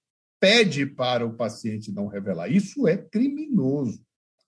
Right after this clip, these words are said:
Ele pede, ele induz o paciente de que,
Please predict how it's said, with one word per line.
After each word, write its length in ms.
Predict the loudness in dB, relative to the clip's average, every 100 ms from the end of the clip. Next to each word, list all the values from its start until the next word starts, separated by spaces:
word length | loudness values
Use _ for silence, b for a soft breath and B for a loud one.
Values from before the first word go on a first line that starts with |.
| _ _ _
Ele 220 | 2 4
pede, 540 | 2 4 6 6 6 4
ele 280 | 4 4 4
induz 560 | 2 2 4 4 4
o 80 | 2
paciente 760 | 0 -2 -4 -6 -6 -2 -2 0
de 200 | 0 -2
que, 320 | 0 -2 -2